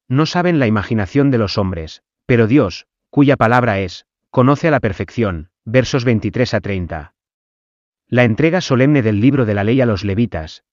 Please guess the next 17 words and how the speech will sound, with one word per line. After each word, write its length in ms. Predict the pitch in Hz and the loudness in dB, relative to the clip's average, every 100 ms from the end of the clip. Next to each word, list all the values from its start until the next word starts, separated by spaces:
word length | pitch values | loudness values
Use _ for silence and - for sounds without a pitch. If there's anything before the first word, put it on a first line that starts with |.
| _ | _
que 100 | - | -6
se 140 | - 131 | -2 0
depositará 600 | 120 113 92 110 131 101 | 0 -2 -2 0 0 0
en, 200 | 90 - - | -4 -8 -2
o 100 | 123 | 2
más 220 | 147 135 | 2 2
bien 200 | 147 147 | 2 2
por 160 | 123 107 | 0 0
el 140 | 101 | 0
lado 200 | 123 113 | 0 0
del 140 | 98 | -2
arca, 440 | 98 90 85 73 - _ - | -4 -6 -10 -14 -18 _ -8
se 180 | - | -2
refería 460 | 120 117 123 143 160 | 0 0 0 2 2
una 180 | 139 104 | 2 0
vez 180 | 101 92 | -2 -6
más. 380 | 80 76 - | -10 -12 -20